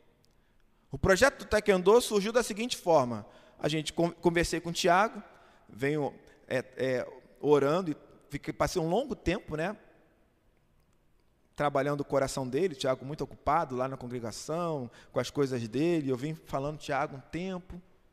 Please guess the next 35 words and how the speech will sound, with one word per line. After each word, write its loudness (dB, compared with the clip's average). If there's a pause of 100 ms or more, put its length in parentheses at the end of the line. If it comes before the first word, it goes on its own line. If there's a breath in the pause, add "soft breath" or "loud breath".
(440 soft breath)
Aí -2
chegou -2
um -2
dia -2
que -6
eu -4
falei, -4
eu -4
pensei -4
assim, -4
eu -2
acho -4
que -10
eu -8
vou 0
dar 2
um 2
ultimato -4
no -8
Thiago, -2
né? -8 (920)
Entende? -10 (880 soft breath)
E -4
foi 2
assim, 0
eu -2
cheguei -8
pro -8
Thiago, 2
falei, -2
Thiago, 2 (1400)
você -4
conhece 0
alguém -2 (1200 soft breath)
que -2